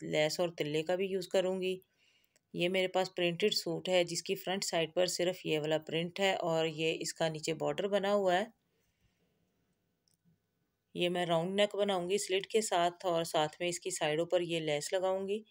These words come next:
जिसकी मैंने गले की कटिंग कर ली हुई है। अभी मैं आपको इसकी मेजरमेंट बता दूँगी। इसको मैंने स्लिट को थोड़ा सा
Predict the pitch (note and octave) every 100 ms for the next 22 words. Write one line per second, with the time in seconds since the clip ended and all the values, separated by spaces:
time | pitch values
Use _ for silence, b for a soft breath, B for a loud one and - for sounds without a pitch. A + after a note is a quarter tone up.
0 | b b b b - D#3 - F#3+ F#3 F#3+
1 | F3 E3+ E3+ F3 E3 E3 E3 D#3 E3+ G3+
2 | G3 F#3+ G#3 - E3 E3+ F3 E3+ E3+ D#3
3 | F3 E3+ - E3 D#3 D#3 D#3 D3+ - C3+
4 | C#3 E3 G3+ A3 A3+ _ _ _ _ _
5 | _ _ _ _ _ _ _ _ _ _
6 | _ _ _ _ _ _ _ _ _ _
7 | _ _ _ _ _ _ _ - E3+ -
8 | F#3+ G3 G#3 F#3+ F3+ A3 G3+ G3+ G3+